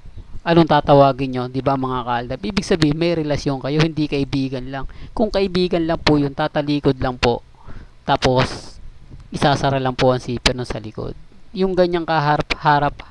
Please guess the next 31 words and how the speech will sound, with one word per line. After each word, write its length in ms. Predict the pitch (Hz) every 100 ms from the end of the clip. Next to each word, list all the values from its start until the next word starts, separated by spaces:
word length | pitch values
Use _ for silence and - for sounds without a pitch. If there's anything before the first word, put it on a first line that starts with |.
| -
harapan 640 | 151 156 156 151 - 147
na, 160 | 147 151
mga 320 | 139 131 131
kaaldab, 640 | 120 120 123 117 120 135 -
di 160 | 127
ba? 160 | 120 135 - - - -
Kulang 400 | 196 202 208 202
na 80 | 190
lang 160 | 185
po 160 | 208 196
eh, 80 | 160
halikan 480 | 160 160 165 160
ni 160 | 156 151
Alden 480 | 156 160 156 160 160
Richards 560 | 170 - 147 135 -
yung 160 | 196 175
mukha 320 | 165 156 151
ni 80 | 135
May 320 | 131 147 143
Mendoza. 640 | 131 123 123 117 113 127 120 - - -
Ganun 320 | 170 170 160
lang 160 | 160 156
po 160 | 160
kalapit, 560 | 151 139 123 117 143 135 -
di 160 | 143
ba 160 | 131 127
po? 240 | 139 - - - - - - -
Yan 160 | 175
po 240 | 175 185 180
ang 80 | 170
nakukuha 800 | 151 156 147 160 151 143 131